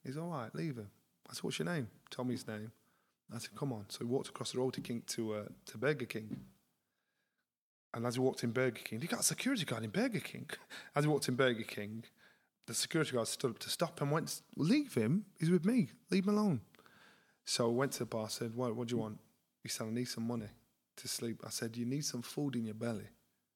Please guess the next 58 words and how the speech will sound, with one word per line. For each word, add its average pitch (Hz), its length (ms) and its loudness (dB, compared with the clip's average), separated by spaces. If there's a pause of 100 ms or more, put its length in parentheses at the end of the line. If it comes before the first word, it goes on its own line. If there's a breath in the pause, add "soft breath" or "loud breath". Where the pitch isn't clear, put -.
(160)
That's - 180 -4
what - 80 -10
you 117 80 -8
need." 107 220 -6
'Cause - 120 -6
I 110 60 -4
thought, 127 320 4 (240 loud breath)
I 202 180 12
didn't 160 220 6
know 120 420 6 (440 soft breath)
that, 123 380 8
I 185 140 12
thought 139 340 6 (220)
if, 135 200 0
if 131 120 -2
you 135 80 6
want 147 160 4
the 131 80 6
hotel, 131 600 4
that's 127 180 0
fifty, - 340 2
sixty - 340 0
quid. 139 220 4
I 226 60 8
didn't 160 100 4
understand 127 380 2
you 127 80 0
could 127 180 0
go 131 140 8
to - 120 -2
some 127 320 4
lodge 127 220 6
or 120 60 4
something 120 380 0
and, 113 320 0
and 117 300 -2 (140)
pay 127 140 2
seven 117 280 0
pound. 120 260 2
I 202 80 10
didn't 156 140 4
know 160 220 10
that. 120 220 4
So 139 80 4
I - 20 4
thought, 135 340 6 (240 loud breath)
"The 143 100 10
money 220 240 12
I'm 208 200 12
giving 131 220 8
you 135 40 12
ain't 175 100 10
gonna 175 140 10
pay 160 160 10
for 131 80 6
some 139 160 10
hotel 139 380 10
room." 120 320 4